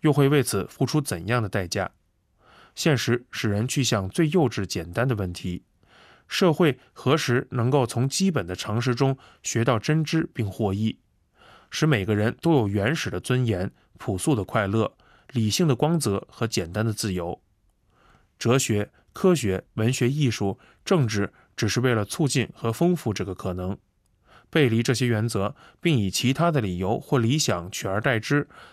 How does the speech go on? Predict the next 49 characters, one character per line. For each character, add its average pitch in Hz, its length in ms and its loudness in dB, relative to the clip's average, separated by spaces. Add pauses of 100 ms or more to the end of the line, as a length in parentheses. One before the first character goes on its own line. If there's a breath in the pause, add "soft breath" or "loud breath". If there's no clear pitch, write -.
(120)
都 143 120 4
将 139 200 2
付 127 160 0
出 135 180 2
不 - 240 -4
幸 123 180 -2
的 95 60 -6
代 95 180 -4
价。 90 280 -6 (1600 loud breath)
澄 143 180 2
清 190 160 4
事 151 220 2
实 120 240 2
几 156 160 -2
乎 160 160 0
不 143 140 0
可 95 160 -4
能， 92 240 -4 (560 soft breath)
尽 135 160 2
管 123 160 2
是 127 100 0
必 123 180 0
要 117 200 2
的。 98 200 -2 (600 loud breath)
在 165 160 2
谈 117 180 0
人 110 140 0
的 131 80 0
权 107 260 -2
利 139 220 0 (120)
和 123 200 0
为 123 120 4
之 151 160 2
做 147 220 0
出 151 140 2
努 104 180 0
力 117 160 0
时， 107 340 0 (340 soft breath)
解 104 260 0
释 - 300 0
和 - 140 -4
辩 139 280 2
护 110 240 0
都 113 180 0
已 90 80 0
成 95 180 -6
为 101 80 -2
多 113 200 2
余。 104 280 0